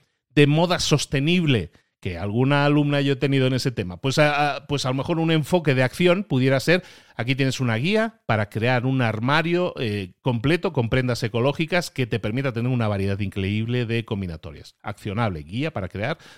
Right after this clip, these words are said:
un armario, una selección de ropa, ¿no? Analítico, comparativa de marcas de moda sostenible y su impacto ambiental. Superinteresante para la gente que está interesada en moda sostenible. Aspiracional,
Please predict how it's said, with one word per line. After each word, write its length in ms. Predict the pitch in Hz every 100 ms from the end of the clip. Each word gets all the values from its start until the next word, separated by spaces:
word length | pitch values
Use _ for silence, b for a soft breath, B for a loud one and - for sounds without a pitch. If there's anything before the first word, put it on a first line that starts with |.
| B
un 160 | 113 113
armario, 480 | 104 104 120 139 135
una 160 | 110
selección 380 | - 104 - 98
de 100 | 98
ropa, 280 | 80 78 78
¿no? 180 | 190 - _ B B B
Analítico, 880 | 131 156 165 190 226 170 - 90 -
comparativa 760 | - 135 131 131 127 170 214 196
de 100 | 165
marcas 460 | 170 175 - 135
de 80 | 127
moda 260 | 139 175 135
sostenible 640 | 165 - 135 135 147 185 -
y 100 | 147
su 140 | 151
impacto 460 | 135 120 143 - 143
ambiental. 680 | 135 135 131 147 139 107 _ _ _ -
Superinteresante 880 | - - 117 110 107 107 117 104
para 180 | 131 131
la 80 | 101
gente 220 | 107 98
que 60 | 110
está 100 | 110
interesada 400 | 101 95 90 92
en 60 |
moda 200 | 98 92
sostenible. 560 | 90 92 117 160 190 147 B B B
Aspiracional, 1200 | 165 180 175 190 185 185 - 185 190 247 233 135